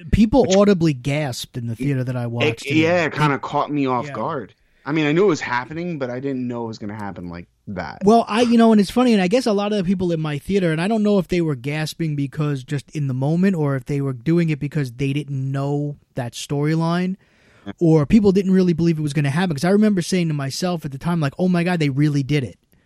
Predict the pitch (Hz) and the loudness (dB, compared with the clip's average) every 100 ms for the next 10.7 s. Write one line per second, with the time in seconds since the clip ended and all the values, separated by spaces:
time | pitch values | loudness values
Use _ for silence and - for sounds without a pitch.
0 | _ _ _ - 101 113 151 104 - _ | _ _ _ -8 -2 2 2 0 -8 _
1 | _ _ _ _ - 208 185 170 175 208 | _ _ _ _ -2 2 4 4 4 4
2 | 214 247 190 - 214 294 294 202 185 156 | 4 2 2 -2 2 4 4 2 0 0
3 | 147 151 139 202 226 233 214 151 135 147 | 0 -2 -4 -2 0 0 0 -4 -6 -2
4 | 214 170 123 131 143 139 160 - - 175 | -2 -2 -6 -6 -6 -6 -8 -8 -6 -6
5 | - 165 139 135 180 202 165 147 143 135 | -4 -6 -4 0 2 2 2 0 -2 -4
6 | - 214 220 160 170 220 190 220 208 - | -2 4 4 4 2 2 4 4 4 0
7 | 190 190 170 - 240 220 170 165 165 - | -2 -2 -4 -2 0 2 2 0 -2 -2
8 | 165 151 - 208 226 196 180 156 156 151 | -2 -2 0 4 4 2 -4 -2 -4 -6
9 | 135 139 156 175 - 170 139 143 135 143 | -8 -6 -2 -2 -2 -4 -2 -4 -4 -4
10 | 147 131 147 185 147 131 120 | -4 0 2 4 2 -2 -4